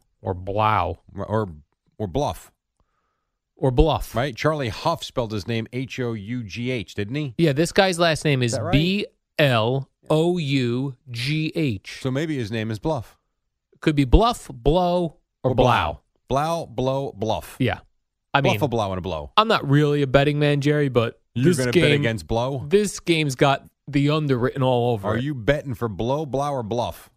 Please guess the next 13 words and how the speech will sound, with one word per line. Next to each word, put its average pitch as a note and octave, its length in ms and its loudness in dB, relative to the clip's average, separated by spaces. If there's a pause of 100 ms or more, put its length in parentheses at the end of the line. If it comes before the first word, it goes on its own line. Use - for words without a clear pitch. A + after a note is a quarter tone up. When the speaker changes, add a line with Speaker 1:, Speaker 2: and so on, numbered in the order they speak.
Speaker 1:
Uh, B2 300 6
Blow. A2 560 2 (760)
<laughs> - 600 -20
I B2 80 4
think C3 160 0
that's A#2+ 180 2
a A2 60 0
funnier A2 360 2
name G2 240 0
if G2+ 120 -6
they, G#2 240 2
if B2 280 -4
the G#2 520 -2